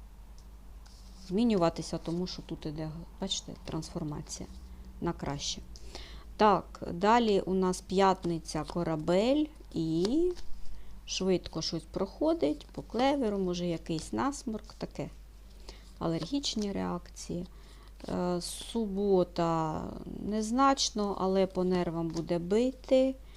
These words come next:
Переохолодження, діточки, таке собі. Неділя, там, де криси,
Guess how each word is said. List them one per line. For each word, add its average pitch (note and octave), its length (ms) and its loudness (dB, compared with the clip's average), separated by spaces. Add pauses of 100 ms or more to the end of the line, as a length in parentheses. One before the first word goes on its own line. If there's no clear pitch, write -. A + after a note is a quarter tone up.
(480)
Переохолодження, G3 1300 2
діточки, E3+ 680 -2
таке E3+ 360 -4
собі. D#3 340 -4
Неділя, F#3+ 720 2
там, E3+ 240 0
де D#3+ 120 -2
криси, A3+ 760 0